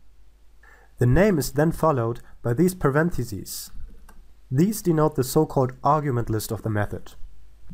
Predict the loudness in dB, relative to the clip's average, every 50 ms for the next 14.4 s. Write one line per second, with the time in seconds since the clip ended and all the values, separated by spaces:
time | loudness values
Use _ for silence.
0 | -14 -16 -18 -8 0 2 2 2 4 4 4 4 4 2 2 -2 0 0 0 2
1 | 0 0 2 0 2 4 4 4 4 2 2 0 -2 -2 2 4 4 4 4 2
2 | 2 0 0 0 0 2 2 0 0 -2 -8 -6 -8 -8 -8 -8 -16 -20 -20 -20
3 | -20 -20 -20 -18 -16 -12 -4 -2 0 0 2 2 2 2 2 0 0 2 2 2
4 | 4 4 4 4 4 4 2 0 0 0 -2 -2 -2 -4 -12 -18 -20 -20 -20 -20
5 | -20 -20 -20 -20 -20 -20 -8 0 4 4 6 6 4 2 2 2 2 2 0 0
6 | 2 2 2 2 2 2 2 0 0 0 -2 -4 -2 -2 2 2 4 4 4 2
7 | 2 0 -2 -6 -4 -2 0 0 0 0 -2 -10 -18 -18 -16 -16 -16 -16 -16 -18
8 | -20 -20 -20 -20 -20 -20 -20 -16 -8 -4 0 2 4 4 4 4 2 0 -2 -2
9 | 0 2 2 2 2 0 -2 -4 -4 -4 -4 -4 -2 -2 -2 -2 -4 -4 -2 -2
10 | -2 -2 0 0 2 2 2 2 0 -2 -4 -10 -14 -16 -18 -20 _ _ -20 -20
11 | -20 _ _ _ _ _ -20 -20 -18 -18 -18 -16 -16 -16 -16 -16 -16 -16 -16 -14
12 | -14 -14 -14 -14 -14 -14 -14 -12 -10 -10 -8 -6 -6 -4 -4 -4 -4 -4 -4 -4
13 | -4 -6 -8 -8 -8 -10 -10 -8 -4 0 0 2 2 2 2 4 4 4 4 4
14 | 2 2 0 -2 -8 -10 -10